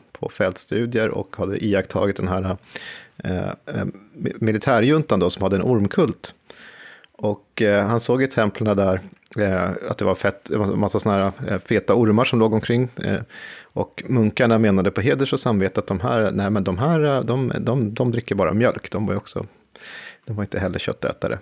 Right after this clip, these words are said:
Men var på han sarkastiskt skrattade, skrockade och sa att det var i alla fall inga orm-, eh, råttor vid templet. Så att,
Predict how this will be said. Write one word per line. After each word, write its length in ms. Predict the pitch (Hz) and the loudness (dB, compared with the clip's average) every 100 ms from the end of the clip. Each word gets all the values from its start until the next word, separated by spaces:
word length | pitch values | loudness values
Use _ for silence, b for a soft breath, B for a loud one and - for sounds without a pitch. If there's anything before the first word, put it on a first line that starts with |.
| - | -10
Men 140 | 104 95 | -8 -4
var 120 | 92 | -4
på 140 | - | -4
han 200 | 95 92 | -6 -6
sarkastiskt 540 | - 98 - 90 - 92 | -4 -4 -4 -4 -6 -6
skrattade, 440 | 98 - - 87 | -6 -6 -6 -6
skrockade 380 | - 110 - 92 | -2 -2 0 -4
och 60 | |
sa 80 | - | -4
att 80 | - | -6
det 80 | - | -2
var 120 | 95 | 0
i 40 | |
alla 100 | 92 | 0
fall 160 | - 104 | 0 0
inga 200 | 101 95 | 2 2
orm-, 340 | 127 101 95 - | 2 2 0 0
eh, 280 | 117 98 104 | 2 2 2
råttor 360 | 110 - 110 | -2 0 -2
vid 220 | 90 92 | 0 0
templet. 420 | - 101 - 123 - B B B B B | -2 -4 -6 -12 -16 B B B B B
Så 120 | - - | -8 -8
att, 180 | - | -8